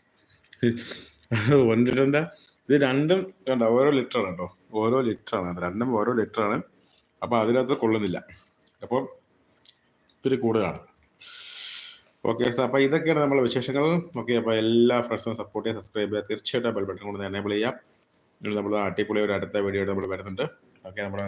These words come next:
ആ കേക്ക് ഫിനിഷ് ചെയ്തിട്ട് നമ്മൾ ഇതിൽ കയറ്റി വെച്ചിട്ടുണ്ട്. ഓക്കെ, അടിപൊളി ചില കിട്ടിലും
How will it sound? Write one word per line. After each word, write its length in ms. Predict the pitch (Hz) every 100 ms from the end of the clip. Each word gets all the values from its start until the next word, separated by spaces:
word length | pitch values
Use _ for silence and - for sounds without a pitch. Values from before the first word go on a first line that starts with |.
| 98
ആ 40 | 98
കേക്ക് 280 | 95 92 - -
ഫിനിഷ് 260 | 95 95 -
ചെയ്തിട്ട് 260 | 95 95 98
നമ്മൾ 160 | 92 92
ഇതിൽ 120 | 95 95
കയറ്റി 200 | 90 95
വെച്ചിട്ടുണ്ട്. 420 | 90 95 90 90 139 165 _ _ _ _ _ _ -
ഓക്കെ, 180 | 87 127 135 - -
അടിപൊളി 420 | - 117 110 104 113
ചില 80 | 127 -
കിട്ടിലും 260 | 98 113